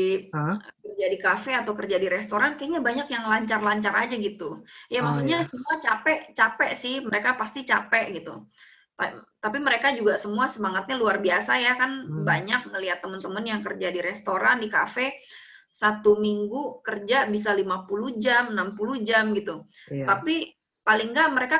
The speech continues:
Speaker 2: kayaknya awet gitu kerja di satu tempat gitu. Kayaknya mereka bisa melakukan pekerjaannya dengan baik gitu. Sedangkan
Speaker 1: Hmm.
Speaker 2: aku selalu dipecat ya, itu berarti kan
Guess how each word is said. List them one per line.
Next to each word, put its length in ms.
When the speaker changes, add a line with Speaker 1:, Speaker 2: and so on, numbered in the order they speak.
Speaker 2:
kayaknya 320
awet 240
gitu 160
kerja 240
di 160
satu 240
tempat 480
gitu. 320
Kayaknya 240
mereka 480
bisa 400
melakukan 720
pekerjaannya 480
dengan 320
baik 400
gitu. 160
Sedangkan 400
Speaker 1:
Hmm. 100
Speaker 2:
aku 120
selalu 400
dipecat 480
ya, 160
itu 160
berarti 320
kan 160